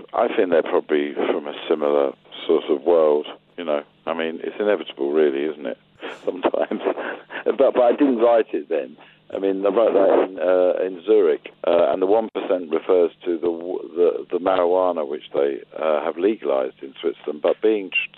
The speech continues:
Swiss, they've taken everything out of it that's interesting. So it's only got one percent of whatever it is that you have that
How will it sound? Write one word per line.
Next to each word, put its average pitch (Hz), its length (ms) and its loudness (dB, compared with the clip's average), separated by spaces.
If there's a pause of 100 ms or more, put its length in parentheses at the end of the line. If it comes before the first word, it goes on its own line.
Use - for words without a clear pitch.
(120)
Swiss, 80 260 2 (480)
they've 85 140 2
taken 95 360 0
everything 90 460 0
out 87 200 4
of 62 80 -10
it 65 160 4
that's 73 180 -2
interesting. 71 680 -2 (200)
So 92 100 2
it's 82 120 0
only 92 140 2
got 82 200 2
one 92 300 0
percent 82 400 -2
of 64 140 -4
whatever 78 420 4
it 71 140 2
is 73 220 2
that 55 140 -2
you 65 180 -2
have 69 220 0 (120)
that 57 120 0